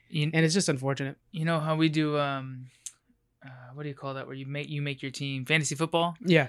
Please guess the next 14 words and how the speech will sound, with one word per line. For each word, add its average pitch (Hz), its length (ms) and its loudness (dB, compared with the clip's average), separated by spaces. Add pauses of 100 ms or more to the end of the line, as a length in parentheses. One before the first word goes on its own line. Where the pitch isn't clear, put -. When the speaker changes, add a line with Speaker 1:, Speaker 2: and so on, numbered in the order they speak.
Speaker 1:
I, 165 220 6 (240)
that 156 300 4
sounds 208 320 10
like 143 220 8
that. 147 200 10
Imagine 156 360 8
if 143 120 4
there 151 140 10
was 139 140 8
a 139 340 6 (260)
much 147 320 6
bigger 143 240 8
scale, 139 380 8
like, 139 340 2